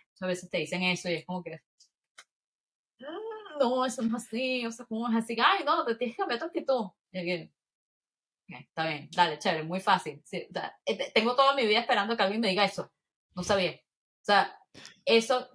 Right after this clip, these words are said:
eso es, yo creo que al final eso es lo más importante, romper con ese estigma de, de la salud mental, porque así como te resuel-, tratas de resolver un problema de tu salud física, re-, resolver problemas de salud mental es muy importante también.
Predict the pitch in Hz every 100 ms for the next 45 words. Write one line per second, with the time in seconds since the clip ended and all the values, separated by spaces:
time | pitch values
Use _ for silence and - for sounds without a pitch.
0 | 190 - 220 269 262 - _ _ 185 208
1 | 226 233 277 208 196 185 190 202 220 254
2 | _ _ 190 180 185 214 202 196 196 190
3 | 180 160 151 151 156 156 170 160 170 185
4 | 185 180 190 180 - 190 156 165 170 160
5 | 151 - _ _ _ _ _ 170 160 165
6 | 160 156 160 170 175 180 190 170 147 147
7 | - 196 214 - 170 - 175 170 _ 165
8 | 175 202 190 185 156 170 185 190 190 190
9 | 196 190 175 160 160 202 226 233 - -
10 | _ _ _ _ _ _ _ _ _ _
11 | _ _ 156 - 151 156 156 151 160 -
12 | 160 160 175 - 147 147 160 151 156 151
13 | 160 - 139 147 135 139